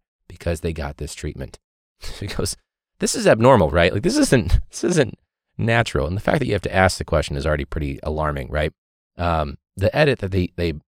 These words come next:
later submitted, and again, we don't know who the person is. "Actually, I now remember the word was initiation rather than hazing." <laughs> I felt it's being used synonymously, and those are for sure, in this case, synonyms for each other. Uh, that's very common. I feel like my first year was pretty rough.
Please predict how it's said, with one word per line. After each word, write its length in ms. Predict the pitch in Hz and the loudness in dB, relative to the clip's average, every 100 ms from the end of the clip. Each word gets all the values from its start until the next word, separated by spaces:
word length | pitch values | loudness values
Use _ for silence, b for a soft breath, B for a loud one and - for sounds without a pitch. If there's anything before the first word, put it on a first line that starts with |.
| - | -2
later 300 | 98 90 82 | 0 2 0
submitted, 500 | 90 82 80 71 71 _ _ _ _ _ _ _ - | -4 -2 0 0 -6 _ _ _ _ _ _ _ -6
and 80 | 98 | -2
again, 140 | 90 | 0
we 60 | 92 | 0
don't 100 | 98 | 0
know 60 | |
who 80 | 82 | -2
the 80 | - | -4
person 260 | 90 - | -4 -2
is. 140 | 76 - _ _ _ | -6 -8 _ _ _
"Actually, 380 | 120 131 147 123 | -8 -4 -2 0
I 80 | 107 | 4
now 180 | 117 | 6
remember 220 | 123 113 113 | 6 6 4
the 100 | 98 | 4
word 360 | 95 95 - | 6 6 4
was 340 | 87 87 82 - | 0 0 0 -4
initiation 800 | 92 101 104 95 95 95 - 76 | -2 0 0 0 2 4 2 -2
rather 260 | 78 80 80 | 2 2 2
than 140 | 73 | -2
hazing." 500 | 71 92 87 65 53 - _ | -2 0 0 -2 -8 -14 _
<laughs> 200 | - - | -14 -4
I 80 | - | -4
felt 260 | - 110 - _ _ B B B | 2 2 0 _ _ B B B
it's 120 | - | -14
being 240 | - 117 98 | -4 0 2
used 280 | 95 90 92 | 0 0 -2
synonymously, 640 | 87 87 78 76 - 78 | -2 -2 -4 -6 -8 -6
and 120 | 80 | -4
those 140 | 80 87 | -4 -4
are 100 | 82 | -4
for 180 | 80 | -6
sure, 340 | 82 - 98 90 | -6 -2 0 0
in 120 | 85 | 0
this 160 | 82 - | -4 -6
case, 320 | 80 78 73 | -6 -6 -6
synonyms 600 | - - 90 85 78 - | -8 -4 -2 -2 -4 -6
for 380 | - 78 76 - | -6 -4 -4 -6
each 200 | - - | -6 -2
other. 260 | 73 69 - _ _ _ _ | 0 -2 -6 _ _ _ _
Uh, 260 | - 110 107 | 0 2 4
that's 180 | 160 185 | 4 4
very 220 | 233 226 | 6 4
common. 360 | 180 180 175 175 | 6 2 0 -2
I 100 | 147 | -4
feel 180 | - 156 | -4 -4
like 100 | 143 | -4
my 140 | 131 | -8
first 320 | - 117 - | -4 -4 -4
year 80 | 104 | -6
was 100 | 95 | -6
pretty 220 | - 85 | -4 -2
rough. 260 | 78 80 | 0 0